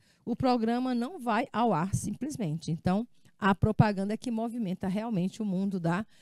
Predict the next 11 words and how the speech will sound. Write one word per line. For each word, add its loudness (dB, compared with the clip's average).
comunicação, 0
beleza? 2
Então, -2
aqui -2
o -2
que -10
a -4
gente -4
viu -4
foram -6
formas, -6